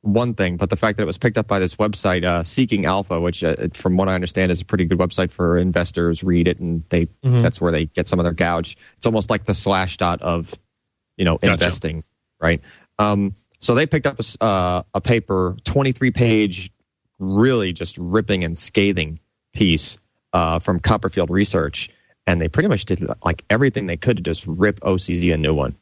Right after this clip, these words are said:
Speaker 1: I mean, it's just really, I, I read through the thing and it was just, wow, it's, there's some really nasty stuff in there. Um, and here's the thing, though. I, as a storage reviewer who has looked at, like,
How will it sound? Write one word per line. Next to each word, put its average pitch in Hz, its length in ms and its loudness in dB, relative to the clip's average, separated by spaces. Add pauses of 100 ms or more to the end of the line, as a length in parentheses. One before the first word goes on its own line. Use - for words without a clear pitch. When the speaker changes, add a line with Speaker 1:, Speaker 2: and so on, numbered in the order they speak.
(140)
Speaker 1:
I 80 80 0
mean, 87 140 2
it's 85 160 -4
just - 180 -8
really, 87 580 2
I, 98 60 4
I 92 380 2
read 107 220 0
through 104 120 0
the 95 100 0
thing 92 220 0
and 85 100 0
it 85 60 2
was 85 120 0
just, - 220 -4 (380)
wow, 78 500 -2 (180)
it's, - 460 -6 (480)
there's 101 200 2
some 85 120 0
really 87 420 2 (560)
nasty 90 400 2
stuff 143 280 -2
in 76 100 -8
there. 58 180 -4 (440)
Um, 98 400 0 (1080)
and 127 280 0
here's 160 300 2
the 120 80 0
thing, 196 200 2
though. 90 300 -2 (440)
I, 127 460 0
as 101 160 0
a 95 60 -2
storage 147 320 0
reviewer 87 400 0
who 101 140 2
has 95 140 0
looked 110 280 -2
at, 101 100 0 (320)
like, 87 280 -4